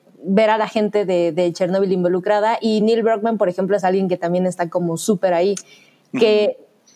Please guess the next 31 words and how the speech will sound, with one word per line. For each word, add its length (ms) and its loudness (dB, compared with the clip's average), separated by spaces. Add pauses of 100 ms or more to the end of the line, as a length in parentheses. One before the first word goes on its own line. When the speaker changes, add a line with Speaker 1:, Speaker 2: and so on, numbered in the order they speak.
(240)
Speaker 1:
para 240 4
bien 240 2
o 80 0
para 180 2
mal, 340 2
pero 360 2
sí 160 0
se 100 2
siente 320 0
como 320 2
una 220 0
persona 320 0
que 120 -2
cuida 280 2
muy 340 4
cabrón 320 0
la 80 0
esencia 380 0
de 120 0
su 100 -2
historia 500 0 (540)
y 220 4 (120)
pues 100 4
mis 200 2
expectativas 640 0
ya 200 2
terminaron 580 2
de, 480 2
de 140 4
elevarse. 580 2
Uno, 380 2